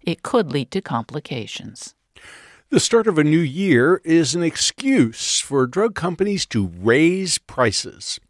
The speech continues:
Speaker 2: An early report has tallied up more than five hundred prescription medicines that are expected to cost more in coming weeks. Some companies have announced lower prices, especially on insulin.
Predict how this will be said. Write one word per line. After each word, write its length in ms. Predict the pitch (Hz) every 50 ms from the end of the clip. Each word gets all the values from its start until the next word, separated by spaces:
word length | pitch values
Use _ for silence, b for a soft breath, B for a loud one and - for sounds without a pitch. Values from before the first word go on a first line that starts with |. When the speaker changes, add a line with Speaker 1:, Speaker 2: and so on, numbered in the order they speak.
| - _ _ _ - -
Speaker 2:
An 100 | 151 127
early 260 | 135 147 156 147 135
report 460 | 120 117 117 104 - - 151 147 139 120
has 180 | 127 123 -
tallied 380 | - - - 156 175 185 180 151
up 140 | 160 - -
more 120 | 135 147
than 200 | - 156 156 151
five 580 | - _ - - 220 190 202 214 220 220 202 -
hundred 420 | - 208 214 190 151 107 - -
prescription 540 | - - - - - 196 190 - - 233 208
medicines 580 | 190 180 170 165 165 - - 196 196 196 - B B B B B B B B
that 160 | - 151 127
are 100 | 117 117
expected 580 | 113 - - - - - 170 139 _ - 185 165
to 60 | 170
cost 400 | - - - 156 151 143 - -
more 640 | 147 147 156 165 170 151 117 110 110 113 127 151 214
in 320 | 226 175 127 147 170 170
coming 380 | - - - 110 101 110 120 120
weeks. 540 | 131 139 123 98 - - - - - - _ _ _ B B B B B B B
Some 260 | B - 185 180 160
companies 540 | 131 - 139 147 131 117 139 165 214 208 -
have 100 | 185 185
announced 500 | 147 127 120 131 143 170 160 - - -
lower 400 | 254 233 247 247 240 247 247 214
prices, 640 | 160 - - 143 135 120 107 - - 92 78 78 117
especially 600 | 165 180 - - - 214 180 - - 208 196 190
on 180 | 180 175 170 165 - -
insulin. 640 | 170 170 160 135 - - 127 113 90 73 - _